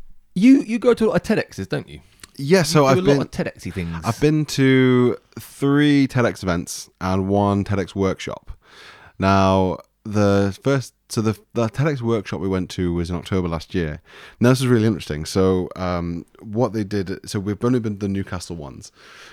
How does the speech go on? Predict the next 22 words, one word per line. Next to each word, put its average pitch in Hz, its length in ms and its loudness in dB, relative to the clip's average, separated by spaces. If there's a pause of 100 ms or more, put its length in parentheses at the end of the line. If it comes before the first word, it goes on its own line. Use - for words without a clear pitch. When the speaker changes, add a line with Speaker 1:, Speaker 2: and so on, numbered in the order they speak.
(180)
Speaker 2:
um, 87 300 -2
but 92 140 -6
the 101 80 -4
ted 123 160 -4
X 110 160 -8
Newcastle 85 560 -6
was 85 200 -8
on 82 120 -8
a 80 40 -12
Saturday, 85 500 -10 (220)
and 85 380 -8
on 104 220 -4
the 101 60 -6
Friday 101 680 -4
they 80 120 -8
decided 82 480 -8
to 87 100 -8
have 76 500 -10
a, 80 180 -10
like, 78 180 -12
a 101 60 -6
workshop. - 420 -4